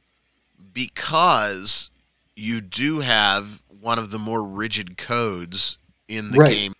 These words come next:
Speaker 2: right. The, uh, the only thing that comes close to the, like, that, the morality element that you expect out of a paladin is kind of like the knight's vows from, do you remember the knight class from, what was it, three five?
Speaker 1: Uh,
Speaker 2: Or
Speaker 1: see, I, I, I just went back to second edition 'cause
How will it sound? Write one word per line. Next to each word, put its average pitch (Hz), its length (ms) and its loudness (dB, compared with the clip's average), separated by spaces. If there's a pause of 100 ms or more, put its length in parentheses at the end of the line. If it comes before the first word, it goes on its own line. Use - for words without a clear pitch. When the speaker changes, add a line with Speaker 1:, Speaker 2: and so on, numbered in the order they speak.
(220)
Speaker 2:
right. 151 280 4
The, 120 140 2
uh, 147 140 2
the 123 160 2
only 170 180 8
thing 180 220 4
that 151 160 2
comes 151 340 2
close 156 400 4
to 143 120 2
the, 117 360 -2
like, 123 220 0
that, 123 300 2
the 120 180 -2
morality 135 680 4
element 120 420 0
that 117 200 -2
you 120 80 0
expect 123 420 -2
out 113 120 2
of 101 100 -4
a 104 60 -6
paladin 117 680 2 (500)
is 127 160 2
kind 156 280 6
of 127 100 2
like 139 240 4
the 127 80 0
knight's 139 460 6
vows 123 520 2
from, 120 280 0
do 113 80 -4
you 147 60 4
remember 170 220 6
the 127 140 2
knight 131 420 2
class 143 480 2
from, 117 360 -2
what 143 120 4
was 117 160 2
it, 117 160 -4
three 135 240 -6
five? 127 520 2 (160)
Speaker 1:
Uh, 135 920 4
Speaker 2:
Or 110 720 -14
Speaker 1:
see, 107 200 -4
I, 110 320 2
I, 90 140 -4
I 104 40 -4
just 95 180 -8
went 95 160 -8
back 92 180 -4
to - 60 -20
second 123 360 0
edition 82 340 -8
'cause - 340 -6